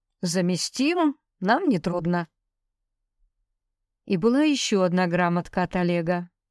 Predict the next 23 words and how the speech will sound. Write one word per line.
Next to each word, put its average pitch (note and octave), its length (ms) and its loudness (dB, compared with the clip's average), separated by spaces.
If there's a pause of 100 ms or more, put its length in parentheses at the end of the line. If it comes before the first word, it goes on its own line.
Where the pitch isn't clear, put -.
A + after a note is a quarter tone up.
(1080)
Князь G3 420 2
направлял G3 580 0
ко G3+ 140 -2
мне G3 220 2
посланников G3 840 0
печенежского F#3 840 -2
хана F#3+ 400 2
Госте, F3+ 560 -2 (340)
сына F#3 400 -2
Илдея. F#3 760 -2 (540)
Дескать, G#3 640 0 (580)
ты E4+ 80 -2
побил F3+ 360 0
бойцов E3 420 -2
хана, E3+ 500 -4 (140)
вот F4+ 180 -6
и B3+ 60 2
разбирайся F3+ 600 0
теперь, E3+ 340 -4
чего B3 280 0
да A3 140 0
как. E3 340 -8 (1900)
Ладно, C#4 560 4